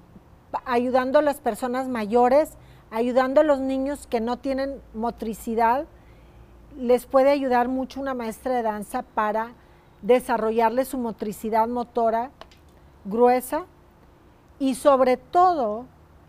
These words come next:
la danza puede servir para ayudar a que las personas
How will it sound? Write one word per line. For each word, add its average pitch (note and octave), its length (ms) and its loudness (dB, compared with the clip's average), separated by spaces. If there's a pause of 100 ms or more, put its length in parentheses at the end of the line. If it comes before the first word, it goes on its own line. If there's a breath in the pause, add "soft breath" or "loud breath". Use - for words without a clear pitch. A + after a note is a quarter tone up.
(580)
la A#3+ 240 2
danza C4 640 -2 (960)
puede C4+ 360 4
servir A#3+ 640 -2
para A3+ 260 -2
ayudar A3 460 0
a C#4 100 0
que B3+ 160 -6
las B3+ 280 -2
personas A#3+ 840 -4